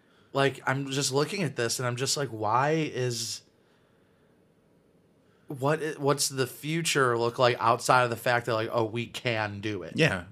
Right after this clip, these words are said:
Speaker 2: Uh, because, again, the sustainability of it.
Speaker 1: Yeah. See, I, I don't know. I mean,
Speaker 2: For, for the, how populous things are and how
Speaker 1: we could
Speaker 2: there's,
Speaker 1: just, we could create food
Speaker 2: we can create food and
Speaker 1: out
Speaker 2: it,
Speaker 1: of no food.
Speaker 2: and it can be done in a more ethical way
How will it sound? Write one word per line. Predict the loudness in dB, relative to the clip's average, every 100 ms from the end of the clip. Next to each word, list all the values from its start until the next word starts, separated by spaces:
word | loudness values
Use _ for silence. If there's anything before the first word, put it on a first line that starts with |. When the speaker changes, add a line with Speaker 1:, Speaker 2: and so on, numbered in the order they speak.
| -20 _ -20 _ _
Speaker 2:
Uh, | -12 -10 -10 -2
because, | 0 6 6 4 -6 -10 _
again, | 0 0 0
the | -4
sustainability | -6 -6 -4 -2 0 0 0 -4 -6
of | -4 -2
it. | -4 -12 -20 _ _ _ _ _ _
Speaker 1:
Yeah. | -8 0 2 2 2 -2 -6 -6
See, | -2 0 2
I, | 4 4 2
I |
don't | 2 4
know. | 4 4 2
I | 0
mean, | 4
Speaker 2:
For, | 6 6
for | 6 4
the, | 2 2
how | 4 4
populous | 4 4 4 2 2 -2 -8 _ -6
things | -4 0
are | 0
and | -2 -2
how | 0 2 0 -2 -10 _ _ _ _ 0
Speaker 1:
we | 4 6
could | 6 8
Speaker 2:
there's, | 8 8
Speaker 1:
just, | 2
we | -2
could | -2
create | -4 0 0 0
food | -6 0
Speaker 2:
we | 0
can | 2
create | 4 2 2
food | 0 0
and | 0 -2 0
Speaker 1:
out | 4 4
Speaker 2:
it, |
Speaker 1:
of | 2
no | -2 -4 -4
food. | -8 -10 -2
Speaker 2:
and | -2
it | 0
can | 0 0 -2
be | -2
done | 0 0 0
in | -2
a |
more | -2 -4 -4
ethical | -4 -4 -6 -6
way | -4 -2 -2 -6